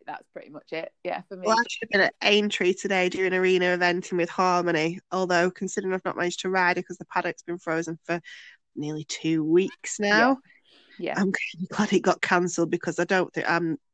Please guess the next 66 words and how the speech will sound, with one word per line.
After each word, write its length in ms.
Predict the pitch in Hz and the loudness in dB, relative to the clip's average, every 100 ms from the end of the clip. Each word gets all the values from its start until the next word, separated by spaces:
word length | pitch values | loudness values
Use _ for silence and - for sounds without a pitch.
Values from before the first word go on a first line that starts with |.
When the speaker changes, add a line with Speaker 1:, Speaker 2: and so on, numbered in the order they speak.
| _ _ _ _ | _ _ _ _
Speaker 2:
the 100 | 214 | 4
girls 260 | 233 220 196 | 6 6 4
just 180 | 170 175 | 2 4
aren't 180 | 160 | 4
ready. 340 | 165 160 160 - | 4 2 0 0
Well, 100 | 214 | 4
they 100 | 214 | 6
are, 240 | 240 143 139 | 6 4 2
but 180 | 156 - | -2 -4
they're 80 | - | -4
just 180 | - | -4
not 160 | 156 - | -2 -4
fit. 280 | - 139 - _ - | -2 -4 -4 _ -10
So 300 | - 117 135 | -6 -4 -4
it 80 | - | -2
wouldn't 180 | 175 | -2
Speaker 1:
Yeah. 60 | - | -2
Speaker 2:
be 40 | - | -4
fair 160 | 151 | -6
to 60 | 151 - | -8 -14
take 160 | _ - | _ -14
them 100 | 151 | -10
out 140 | 135 | -8
at 60 | 131 | -8
the 60 | |
minute. 260 | - 143 - - - - - _ _ _ - | -6 -4 -6 -10 -20 -18 -20 _ _ _ -10
So 160 | - | -6
I 320 | 170 147 180 | -2 4 4
just 220 | - 185 180 | 4 -2 -2
want 140 | - | -4
to 60 | - | -4
go 100 | 165 | -6
on 60 | |
a 60 | 165 | -4
farm 380 | - 175 185 185 | 0 0 2 -2
ride 300 | 175 175 - _ _ | -4 -6 -12 _ _
or 60 | 208 | -4
just 220 | 233 - - | -2 -6 -2
ride 280 | 180 - 190 - | 0 0 -2 -4
somewhere 220 | 175 170 | -2 -2
different 340 | 185 - 170 | -4 -6 -6
than 160 | 165 165 | -4 -2
the 80 | 160 | -2
loop. 280 | 160 220 - - _ _ - | 0 -2 -4 -20 _ _ -8
Speaker 1:
Yeah, 160 | 226 - - - | -8 -10 -20 -10
I 80 | - | -6
just 180 | - - | -6 -6
still 220 | 165 220 | -4 -2
want 200 | 208 208 | 0 0
my 100 | 202 | 0
saddle 300 | - 214 214 | -6 -8 -8
to 100 | - | -12
come, 280 | - 185 196 214 | -8 -8 -8 -12
which 200 | - 240 | -16 -16
I'm 80 | 214 | -16
still 340 | - 226 202 | -6 -4 -2
waiting 340 | 202 208 208 | -4 -4 -8
for. 220 | 190 190 175 | -2 -2 -2
But 160 | - | -8
to 80 | - | -8
be 80 | 196 | -8
Speaker 2:
It's 80 | 220 | -4
Speaker 1:
fair, 120 | 208 | 2
Speaker 2:
not 220 | 349 339 233 | 4 4 2
Speaker 1:
I'm, 80 | 202 - | -6 -12
Speaker 2:
long. 240 | 160 160 | -16 -12